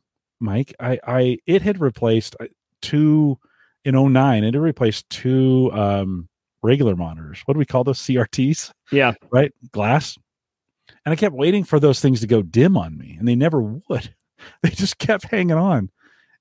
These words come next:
Speaker 1: And then I bought this thing oh nine, so that's ten, eleven years ago now. It's, I'm using it right now. It's, it's what's, it's part of the studio setup here, right? So you kinda think, and that was rock bottom price for that thing. I think I paid two nineteen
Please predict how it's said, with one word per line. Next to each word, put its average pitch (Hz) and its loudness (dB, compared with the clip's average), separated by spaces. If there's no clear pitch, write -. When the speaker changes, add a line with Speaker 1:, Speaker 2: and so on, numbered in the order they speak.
Speaker 1:
And 143 4
then 143 4
I 160 4
bought 123 2
this 147 0
thing 139 2
oh 110 4
nine, 113 2
so - -6
that's 117 -2
ten, 123 -4
eleven 113 2
years 113 2
ago 87 -6
now. 82 -12
It's, - -6
I'm 120 0
using 127 4
it - 0
right 110 -4
now. 131 -4
It's, - -12
it's 104 -10
what's, - -6
it's 110 -6
part 101 -4
of 107 0
the 104 -6
studio 110 -2
setup 95 -8
here, 127 -6
right? 92 -6
So - -8
you 104 -6
kinda 113 -6
think, 110 -4
and 120 2
that 139 2
was 131 2
rock 107 2
bottom 101 -2
price 85 -12
for - -14
that 82 -14
thing. 98 -12
I 117 -6
think 139 -6
I 127 0
paid 120 -4
two 123 -4
nineteen 101 -2